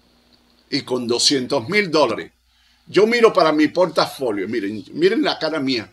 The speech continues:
mi-, distingan. Yo miro para mi portafolio y que yo me diga por dentro,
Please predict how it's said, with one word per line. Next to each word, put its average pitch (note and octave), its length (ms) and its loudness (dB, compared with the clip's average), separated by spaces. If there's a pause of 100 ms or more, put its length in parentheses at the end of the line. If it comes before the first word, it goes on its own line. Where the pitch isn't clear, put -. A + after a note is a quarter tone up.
mi-, A2 120 -12
distingan. A#2 560 -6 (400)
Yo D#3 160 0
miro G#3+ 280 2
para C3+ 180 0
mi B2 140 -6
portafolio A#2 800 -6
y A2 140 -12
que A2+ 200 -4
yo C3 160 0
me D3 140 0
diga C3+ 260 0
por G#2 180 -6
dentro, G2 440 -6